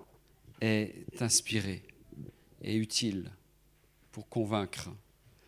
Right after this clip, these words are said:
pour, euh, instruire, pour corriger, pour instruire selon la justice. La parole de Christ, toute la parole, rien que la parole. Et dans Acte deux, quarante-deux, j'aimerais passer au,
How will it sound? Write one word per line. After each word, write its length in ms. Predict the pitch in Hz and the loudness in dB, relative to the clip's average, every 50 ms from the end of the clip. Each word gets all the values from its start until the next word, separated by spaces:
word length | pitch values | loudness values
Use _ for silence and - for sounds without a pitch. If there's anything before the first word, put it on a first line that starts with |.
| - - - - - _ _ - - 107 - | -20 -20 -20 -20 -20 _ _ -6 -6 -4 -4
pour, 460 | - - 120 120 113 117 113 98 104 107 101 95 95 - - - - - - - - - - - | -4 -2 0 2 4 4 4 4 4 2 2 2 -2 -6 -14 -20 -20 -20 -20 -20 -20 -20 -18 -10
euh, 580 | - 107 104 98 95 92 101 - - - - - - - _ - | -8 -6 -6 -6 -6 -8 -8 -8 -10 -10 -12 -12 -14 -14 _ 0
instruire, 500 | 117 117 - - - - 127 113 107 - | 4 6 6 6 4 4 2 2 2 0
pour 160 | - 107 - | -4 -6 0
corriger, 480 | - 143 127 135 131 123 113 131 127 | 2 4 6 8 8 8 8 8 6
pour 220 | 120 - 113 117 117 | 6 6 6 6 8
instruire 440 | 117 120 - - - 135 127 120 113 | 8 6 4 2 2 0 0 0 2
selon 260 | - - 117 113 113 | 2 6 8 8 8
la 100 | 107 104 | 6 6
justice. 680 | 95 98 95 - - - - - - - - - - - _ _ _ _ _ _ - - - _ _ _ _ _ - - - - - - - - - - - - - - - - - - - - - - - - | 4 2 2 0 2 6 8 10 10 10 8 6 0 -6 _ _ _ _ _ _ -20 -20 -20 _ _ _ _ _ -20 -20 -20 -20 -20 -20 -20 -20 -20 -20 -18 -18 -20 -20 -20 -20 -20 -20 -20 -20 -20 -12 2 4
La 120 | 117 123 | 6 6
parole 320 | - 156 151 165 165 160 147 | 8 8 8 10 10 10 8
de 80 | 156 | 8
Christ, 500 | 151 - - 180 185 180 185 - - - 120 101 95 - - - - - - - - | 6 4 4 4 8 8 10 10 8 6 4 2 0 -6 -14 -20 -20 -20 -20 -14 -8
toute 180 | - 147 131 - | -6 -4 2 4
la 140 | 143 135 | 4 6
parole, 340 | 131 147 135 139 147 156 151 | 6 6 6 8 8 8 8
rien 260 | 139 117 135 135 135 | 10 10 10 10 10
que 100 | 135 - | 10 10
la 100 | 127 123 | 8 8
parole. 520 | - 127 120 110 107 117 113 104 92 87 - - - - - - - - - - - - - - - - - 156 | 10 10 10 10 10 10 8 8 4 2 -4 -8 -16 -20 -20 -20 -20 -20 -20 -20 -20 -20 -18 -10 -6 -4 -2 8
Et 120 | - 147 151 | 10 12 12
dans 160 | 151 165 180 | 12 12 12
Acte 240 | 196 196 - - 185 | 12 10 10 10 12
deux, 180 | 165 165 214 | 12 12 12
quarante-deux, 580 | 214 - 180 156 156 156 160 156 156 196 220 220 | 12 12 12 12 12 12 10 10 10 8 8 10
j'aimerais 300 | 175 156 151 139 165 160 | 10 10 10 10 10 8
passer 440 | 160 170 165 160 - - 208 208 190 | 8 8 10 10 10 10 10 10 10
au, 140 | 160 143 | 8 8